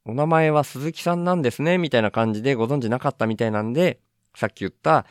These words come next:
新型大人ワクチンの、「あ、この回で話されてましたよ」みたいなところをお伝えして、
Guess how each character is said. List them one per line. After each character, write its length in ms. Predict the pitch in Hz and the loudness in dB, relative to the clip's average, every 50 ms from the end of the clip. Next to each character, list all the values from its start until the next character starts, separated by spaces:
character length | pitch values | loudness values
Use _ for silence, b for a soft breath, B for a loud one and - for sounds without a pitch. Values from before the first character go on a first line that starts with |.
| b b b | b b b
新 160 | - - 113 | -8 -4 -2
型 180 | 107 98 - 101 | -2 0 0 0
大 60 | 95 | 0
人 100 | - 98 | 0 0
ワ 180 | 95 90 92 98 | 0 2 0 0
ク 100 | - - | -2 -6
チ 120 | - 101 | -6 -4
ン 100 | 90 87 | -4 -2
の、 260 | 101 135 135 113 - b b b b | 0 2 0 0 0 b b b b
「あ、 120 | - - | -8 -8
こ 100 | - - | -4 -4
の 80 | 147 151 | -6 -4
回 180 | - 151 147 131 | -2 -2 0 2
で 240 | 123 110 95 85 b b b b b | 2 2 0 0 b b b b b
話 240 | - - 117 117 113 | -10 -6 -6 -4 -2
さ 80 | 131 120 | -2 -2
れ 80 | 113 | -2
て 80 | - 110 | -2 -2
ま 120 | 104 104 | -2 -2
し 80 | 101 - | -4 -2
た 100 | - 113 | 0 2
よ」 160 | 123 139 147 | 2 2 2
み 100 | 151 143 | 0 -2
た 80 | - 117 | -2 0
い 40 | 110 | 0
な 100 | 104 101 | 0 -2
と 100 | - 98 | -2 -4
こ 80 | - 98 | -4 0
ろ 120 | 90 85 78 | 0 0 0
を 60 | 71 | -2
お 40 | 78 | -4
伝 280 | - - - 107 104 98 | -8 -6 -2 0 0 0
え 40 | |
し 80 | 95 - | 0 -2
て、 260 | - 160 143 107 - | 0 0 0 0 -2